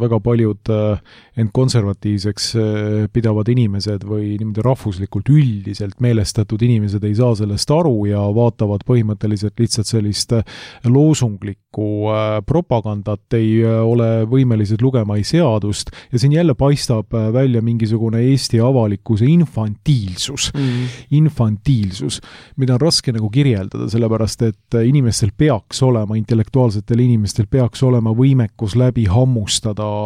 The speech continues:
Speaker 1: äh, vastaspoole strateegiatest ja üldistest strateegiatest, sest see ongi intellek-, intelligentsi üheks tunnuseks,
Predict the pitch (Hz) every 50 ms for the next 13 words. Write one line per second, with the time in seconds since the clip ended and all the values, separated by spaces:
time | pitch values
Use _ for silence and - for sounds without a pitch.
0 | 104 107 107 110 110 117 - 147 139 143 139 139 143 - - 156 127 127 135 -
1 | - 117 104 - - - 113 110 107 101 - - - 113 104 - - 165 160 131
2 | 117 - - 107 101 - _ - 101 - - - 120 147 196 175 143 104 107 101
3 | - - - 104 95 - - 117 104 - _ 139 131 117 107 98 104 104 - -
4 | - - 135 - - 160 160 147 123 127 135 151 156 143 - 123 107 104 104 104
5 | 101 98 _ - 156 165 165 180 175 160 156 - 143 123 110 113 110 131 143 143
6 | - - - - 110 120 127 127 123 104 - - - - 165 160 156 139 113 104
7 | 101 - 127 -